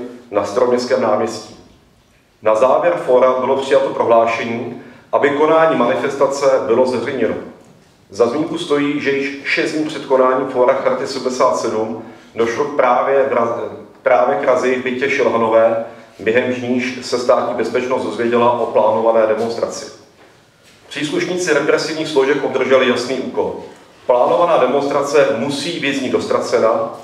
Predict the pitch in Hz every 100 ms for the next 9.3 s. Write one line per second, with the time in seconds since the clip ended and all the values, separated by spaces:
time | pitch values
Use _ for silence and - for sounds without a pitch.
0 | - - - - 147 165 185 - - 156
1 | 156 - 147 151 151 147 139 139 139 156
2 | - 98 - - - - _ - 123 139
3 | 139 139 139 151 - 165 165 151 143 139
4 | 143 131 - 139 - 120 101 110 - -
5 | - - - 104 135 135 135 113 104 -
6 | - - - - 143 143 175 175 175 165
7 | 147 - 135 123 127 131 - - - 123
8 | 123 107 135 139 - 139 131 127 127 -
9 | - 117